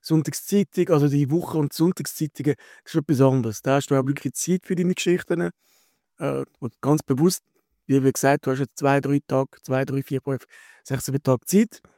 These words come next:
Speaker 1: Und nachher musst du liefern. Aber dann kannst du auch wirklich die Zeit nehmen. Und im Tagesaktuellen ist halt
Speaker 2: Ja, logisch,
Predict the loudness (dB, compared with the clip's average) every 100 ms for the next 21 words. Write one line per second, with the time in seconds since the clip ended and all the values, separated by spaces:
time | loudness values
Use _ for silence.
0 | _ 2 4 6 4 4 2 2 0 -4
1 | _ _ -20 -20 -16 -2 0 0 -2 2
2 | 2 2 -2 -4 -8 -4 -8 -6 -4 -2
3 | -2 -4 0 2 4 2 0 0 2 2
4 | 0 -6 -4 -6 -6 _ _ _ _ _
5 | _ _ _ _ _ _ _ 0 2 4